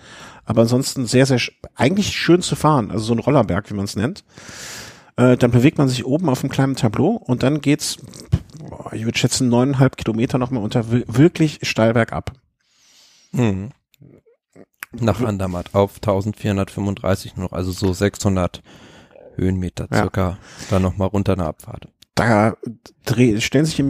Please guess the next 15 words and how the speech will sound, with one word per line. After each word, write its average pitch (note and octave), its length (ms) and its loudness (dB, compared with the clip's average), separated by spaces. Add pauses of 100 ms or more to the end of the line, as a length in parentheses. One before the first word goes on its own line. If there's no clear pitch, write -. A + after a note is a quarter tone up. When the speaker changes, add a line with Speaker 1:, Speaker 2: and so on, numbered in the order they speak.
(120)
Speaker 1:
bei A2+ 100 4
mir C3+ 220 4
alle D3+ 140 4
Nackenhaare C#3+ 480 2
auf. E3 260 0
Du D#3+ 260 -4
freust - 380 0
dich C#3 140 -4
auf B2 120 -4
die C3 580 0
gekonnten - 440 -4
Abfahrkünste. - 800 -2 (920)
Und, C#3 460 -2
ähm, C3+ 280 2
Speaker 2:
Ja, C#3 100 -2